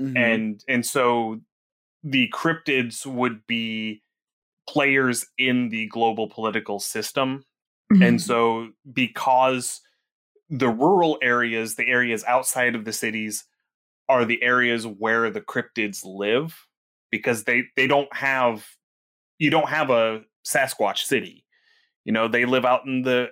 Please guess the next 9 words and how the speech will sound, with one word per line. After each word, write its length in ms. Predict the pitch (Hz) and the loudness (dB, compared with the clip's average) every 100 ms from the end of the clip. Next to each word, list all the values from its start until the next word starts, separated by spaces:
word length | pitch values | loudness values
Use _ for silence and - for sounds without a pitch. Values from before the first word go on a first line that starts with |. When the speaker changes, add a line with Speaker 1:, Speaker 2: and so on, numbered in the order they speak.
| - | -2
Speaker 2:
out 100 | 120 | -2
in 80 | 117 | -2
the 60 | |
forests. 720 | - 160 117 87 - - - - _ _ _ _ | 0 2 2 -2 -8 -12 -16 -20 _ _ _ _
And 160 | 123 120 | -2 -2
so 540 | - 120 110 107 104 _ - | 2 2 4 2 -4 _ -6
because 560 | 117 - 139 135 139 | -6 -2 2 2 2
of 260 | 127 110 104 | -2 -4 -4
that, 420 | 104 101 98 - | -2 0 -4 -8